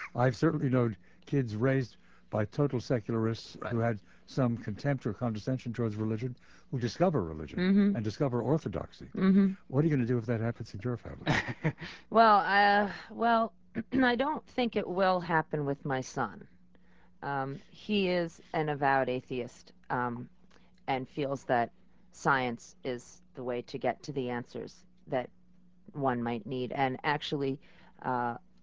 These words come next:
Speaker 3: can't wait to be old enough to read a lot of the books that I've purchased over the <laughs> last year. He, he looks at them and says, "When can I read, when can I read Mister Stenger's book? When can I read Mister Hitchens' book?" Um, my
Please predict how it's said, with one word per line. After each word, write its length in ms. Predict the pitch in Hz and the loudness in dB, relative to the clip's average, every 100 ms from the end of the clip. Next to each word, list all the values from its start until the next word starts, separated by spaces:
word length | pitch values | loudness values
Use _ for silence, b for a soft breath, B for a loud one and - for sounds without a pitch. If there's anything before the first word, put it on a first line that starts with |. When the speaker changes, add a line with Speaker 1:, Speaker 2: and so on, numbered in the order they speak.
| - - - - - | -20 -20 -20 -20 -12
Speaker 3:
can't 240 | 220 190 - | -2 0 2
wait 260 | 180 170 | 0 0
to 100 | - | -4
be 160 | 160 151 | -2 0
old 220 | 160 151 | 0 0
enough 220 | 139 131 | -2 -4
to 140 | - 139 | -6 -6
read 220 | 143 139 | -4 -2
a 60 | 131 | 0
lot 220 | 127 127 | 0 0
of 100 | 120 | -4
the 60 | 120 | -2
books 300 | 131 123 - | -2 -2 -6
that 100 | 127 | -6
I've 180 | 120 - | -6 -2
purchased 420 | 135 - 127 - | -2 -2 -10 -10
over 180 | 117 123 | -6 -4
the 60 | |
<laughs> 120 | 127 165 | 0 0
last 360 | 196 - - | -2 -6 -4
year. 200 | 196 190 - - 170 - B B B 90 B | 0 0 -2 -10 -12 -12 B B B -16 B
He, 220 | 196 170 | 0 0
he 140 | 151 | 0
looks 260 | 165 170 - | 0 0 0
at 60 | 165 | -6
them 100 | 156 | -4
and 120 | 160 | -4
says, 180 | 180 165 | -4 -2
"When 220 | 170 202 | 0 2
can 120 | 240 | 2
I 80 | 196 | 2
read, 300 | 180 180 190 - B B | 2 -2 -4 -6 B B
when 140 | 190 202 | -2 -2
can 160 | 220 | 2
I 60 | 214 | 2
read 200 | 190 185 | 2 0
Mister 280 | 190 190 185 | 0 -2 -6
Stenger's 480 | 180 180 180 165 160 | -4 -4 -2 -6 -4
book? 220 | 175 165 | -4 -2
When 160 | 165 | -6
can 140 | 185 196 | -4 -4
I 60 | |
read 240 | 175 175 170 | -4 -6 -8
Mister 260 | 170 165 | -10 -8
Hitchens' 400 | 165 170 156 151 | -8 -8 -10 -10
book?" 180 | - - - B B B B 196 | -8 -10 -10 B B B B 4
Um, 400 | 208 202 196 - - b b b - - | 6 6 0 -6 -20 b b b -20 0
my 480 | 208 190 190 196 | 2 4 2 -2